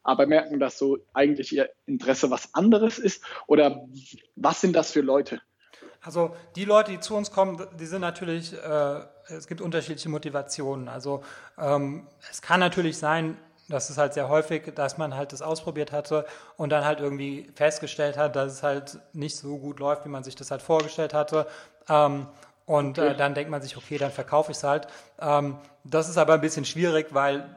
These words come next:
Speaker 2: genau so ein Business will dann auch nicht unbedingt jemand kaufen. Ähm, aber, und, und die landen dann auch <laughs> meistens nicht auf dem Marktplatz.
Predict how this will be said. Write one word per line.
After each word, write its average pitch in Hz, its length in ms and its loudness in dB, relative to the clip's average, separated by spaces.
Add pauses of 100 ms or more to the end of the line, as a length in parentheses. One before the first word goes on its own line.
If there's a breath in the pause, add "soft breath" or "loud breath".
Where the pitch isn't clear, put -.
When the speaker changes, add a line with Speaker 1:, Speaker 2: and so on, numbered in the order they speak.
(120)
Speaker 2:
genau 143 260 0
so 147 100 -4
ein 151 80 -2
Business 147 460 -6 (240)
will 151 120 -6
dann 147 140 0
auch 135 140 -2
nicht 147 160 -10
unbedingt 143 340 -8
jemand 139 260 -8
kaufen. 165 480 -2 (300 loud breath)
Ähm, 147 300 2 (280)
aber, - 400 -2 (340)
und, 139 200 -8
und 147 240 -10
die 143 140 -12 (180)
landen 151 200 -6
dann 139 120 -8
auch 131 100 -8
<laughs> - 40 -14
meistens 151 320 -8
nicht 156 160 -6
auf 151 100 -2
dem 135 120 -8
Marktplatz. 160 480 0